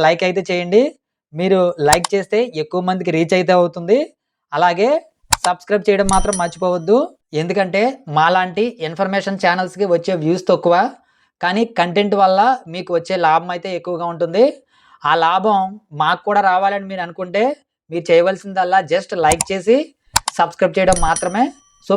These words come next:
ప్లీజ్ సబ్స్క్రైబ్ చేయండి, అదేవిధంగా సపోర్ట్ చేయండి. మీరు సబ్స్క్రైబ్ చేశారని అనుకుంటున్నాను. Thank you. నెక్స్ట్ ఇక ఆ వీడియోలోకి వెళ్దాం.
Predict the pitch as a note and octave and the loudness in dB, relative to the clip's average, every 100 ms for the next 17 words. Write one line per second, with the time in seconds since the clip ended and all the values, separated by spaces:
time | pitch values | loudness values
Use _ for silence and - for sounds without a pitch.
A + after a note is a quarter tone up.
0 | F#3+ F3 G3+ G#3 F3 - G3 F#3 F#3+ F#3 | -2 0 0 2 -4 0 -2 0 0 2
1 | G#3 C#4+ - _ _ - D3 F3 F3+ F3+ | 2 2 -2 _ _ -8 -2 0 0 0
2 | F#3 F3+ E3 F3 F3 F#3 F#3 C4 D#4 _ | 0 0 0 -2 -2 -4 2 2 0 _
3 | _ E3 F3+ F3+ G3+ - F#3 - E3+ F3 | _ -8 -8 -4 -4 -2 -6 -2 0 2
4 | F3+ E3+ E3 E3+ E3 E3 A3+ C#4+ - _ | 2 0 -2 -4 -4 0 0 -2 -6 _
5 | D#3+ D#3+ F#3 C4+ - _ _ _ D3+ F3+ | -2 0 2 0 0 _ _ _ -8 -6
6 | - F#3+ F#3+ F3+ F3 D#3 E3+ F3+ F3+ E3 | -2 0 0 2 2 2 2 2 2 2
7 | E3 F#3 | 2 2